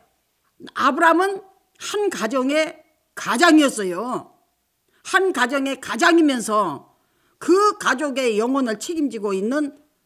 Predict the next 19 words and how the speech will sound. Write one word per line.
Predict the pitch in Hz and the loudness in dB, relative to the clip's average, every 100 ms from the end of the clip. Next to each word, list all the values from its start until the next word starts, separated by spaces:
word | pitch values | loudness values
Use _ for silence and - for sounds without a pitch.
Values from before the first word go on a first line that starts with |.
| _ _ _ _ 214 | _ _ _ _ -4
목자였단 | 285 330 349 311 - 214 | -2 0 0 -2 0 -4
말이에요, | 175 156 | -4 -4
목자. | 156 - - - _ _ _ _ | -8 -12 -16 -16 _ _ _ _
오늘로 | - 247 320 311 | -2 2 2 2
따지면 | 294 269 247 185 | 0 -2 -2 -2
목사였어요, | 233 247 320 277 269 233 | -4 -2 0 0 0 0
목회자였어요. | 196 208 - 330 311 254 - 196 185 254 202 135 _ _ _ _ _ _ _ | 0 -4 -4 -2 0 -2 -4 -6 -6 -4 -6 -10 _ _ _ _ _ _ _
근데 | - 392 330 | 0 2 2
그 | - 381 | 0 -2
가족 | - 214 240 392 339 | -2 -4 -2 0 0
목회자가 | 254 - - 330 269 214 147 170 202 131 - _ _ _ _ _ _ _ _ _ _ _ - | -2 -4 -8 -6 -4 -4 -2 -2 -2 -4 -10 _ _ _ _ _ _ _ _ _ _ _ -12
바로 | - 349 370 269 - - _ | 0 2 4 2 -2 -16 _
행하지 | 330 330 262 240 | -4 -2 -2 -4
못하고 | 175 185 185 151 226 240 - _ _ | -6 -6 -6 -6 -8 -8 -16 _ _
하나님께 | - 311 311 262 247 226 - | -10 -4 -2 -2 -4 -10 -8
버림을 | - 269 370 349 | -2 0 0 0
당한다면 | 240 202 202 175 160 165 220 151 - _ _ _ _ _ _ _ - | -2 -4 -2 -4 -4 -6 -6 -8 -12 _ _ _ _ _ _ _ -2
그 | 381 453 - | 2 2 2
가족들은 | - 294 359 - - 320 339 381 330 | 0 0 -2 -6 -8 -4 -2 -4 -6